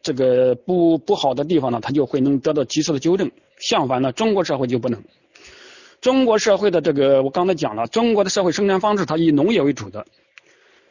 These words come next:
呃，中国的这个农业啊，第一个是老子的这个小国寡民是他的一个，一个最理想的境界。这个发家呢，他一直是阐述呢，一定要把这个中国的这个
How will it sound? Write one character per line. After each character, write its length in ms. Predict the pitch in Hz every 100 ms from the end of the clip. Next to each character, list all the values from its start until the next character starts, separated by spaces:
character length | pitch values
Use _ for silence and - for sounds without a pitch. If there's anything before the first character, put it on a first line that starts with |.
| _
呃， 300 | 139 135 135
中 220 | 135 220
国 100 | 208
的 80 | 180
这 140 | 175 147
个 240 | 143 139
农 200 | 139 160
业 260 | 196 170 135
啊， 60 |
第 140 | 117 156
一 60 |
个 80 | 175
是 200 | - 151
老 280 | 131 117 113
子 100 | 156
的 160 | 170
这 100 | 147
个 200 | 135 131
小 180 | 120 139
国 140 | 151 160
寡 180 | 131
民 220 | 107 135 180
是 100 | 135
他 160 | 120
的 100 | 120
一 120 | 127
个， 320 | 123 127 123 113 _ _
一 140 | - 143
个 80 |
最 160 | 156 151
理 120 | 131
想 180 | 156 120
的 60 | 117
境 200 | 131 117
界。 180 | 123 - _ _ - _ _ _ -
这 60 |
个 80 | 135
发 200 | - 170
家 140 | 180
呢， 140 | 175 139
他 180 | - 135
一 140 | 170
直 160 | 139 135
是 180 | 139
阐 240 | 123 180 127
述 140 | 143
呢， 80 | 131
一 100 | 151
定 140 | 190
要 100 | 151
把 220 | 135 156 127
这 100 | 127
个 220 | 120 113
中 240 | 180 165
国 100 | 147
的 100 | 147
这 120 | 139
个 300 | 120 120 117